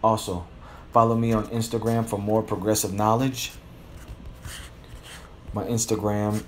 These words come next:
is Max underscore Bugatti underscore eight zero zero eight. I'm all about family first. I'm a global stock investor. I'm a filmmaker. I'm an aerospace botanist.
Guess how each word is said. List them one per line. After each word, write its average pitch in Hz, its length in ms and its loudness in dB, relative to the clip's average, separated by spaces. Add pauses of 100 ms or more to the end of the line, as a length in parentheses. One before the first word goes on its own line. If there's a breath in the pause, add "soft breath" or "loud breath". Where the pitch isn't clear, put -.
is 101 760 0 (3000)
Max 113 520 2
underscore 110 520 4
Bugatti 104 680 2
underscore 104 560 0
eight 113 260 2
zero 101 260 0
zero 95 360 -2
eight. 117 280 2 (720 loud breath)
I'm 104 100 0
all 104 160 4
about 98 300 2
family 95 280 0
first. 120 560 2 (600)
I'm 104 100 2
a 98 60 0
global 101 320 -2
stock 95 320 -2
investor. 107 520 0 (800 loud breath)
I'm 104 100 -4
a 95 60 -2
filmmaker. 107 720 2 (560)
I'm 104 140 -2
an - 100 -4
aerospace 104 500 0
botanist. 101 680 0